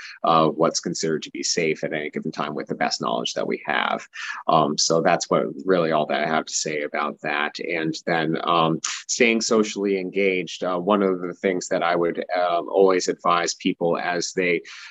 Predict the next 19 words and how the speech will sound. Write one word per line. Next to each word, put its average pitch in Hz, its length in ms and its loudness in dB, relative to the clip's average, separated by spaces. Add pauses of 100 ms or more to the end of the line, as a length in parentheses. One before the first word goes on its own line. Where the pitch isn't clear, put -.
(100)
uh, 90 220 6
get 92 200 4
older 90 460 4
is 87 380 -2
what's 107 280 2
your 120 240 6 (260)
support 113 460 0
structure? - 560 -8
What, 87 240 0
you 95 100 0
know, 90 240 -2
is 85 240 -4
it 85 260 -2
family? 107 500 6
Is 80 160 -6
it 87 140 -8
friends? 98 760 -2 (100)
Um, 87 280 0
is, 87 420 -2